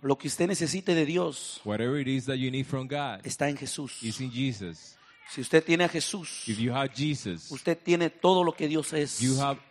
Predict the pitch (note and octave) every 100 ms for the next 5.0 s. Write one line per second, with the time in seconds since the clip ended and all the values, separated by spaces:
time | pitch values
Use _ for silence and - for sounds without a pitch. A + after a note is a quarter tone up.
0 | - C#3 D3 C#3 C#3+ B2+ G#2+ G2+ A2 G#2+
1 | C#3+ D#3+ F3+ F#3 G3 F#3+ D#3 D3+ - F#3+
2 | F#3+ F#3 D3+ F3 F3 F3 F#3+ E3+ F#3 -
3 | D#3 D3+ F3+ F#3+ G3 E3 C3+ - G#2 B2
4 | D3 D#3+ E3+ D3+ D#3 D3+ C#3 C#3+ D#3